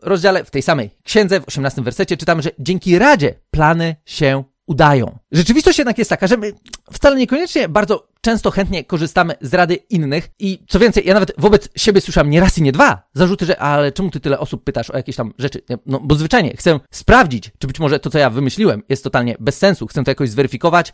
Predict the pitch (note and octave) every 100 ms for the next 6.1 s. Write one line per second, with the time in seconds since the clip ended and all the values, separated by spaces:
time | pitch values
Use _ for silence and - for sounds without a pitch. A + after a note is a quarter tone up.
0 | - B2 D#3 D#3 E3 D3+ D#3+ D#3 D3+ C#3
1 | D3 F3+ B3 F3 - D3+ D#4 F4 F#4+ F#4
2 | D3 D#3 A3+ A3+ G#3 G#3 - A3+ G3 G#3+
3 | - A#3 - A3 F#3 F#3 - D#3+ - D#3+
4 | - _ _ B2+ F#3+ G3 F3+ D#3 G#2+ C#3
5 | F3+ - - F3+ D3+ D#3+ F3+ G3+ G#3+ G3+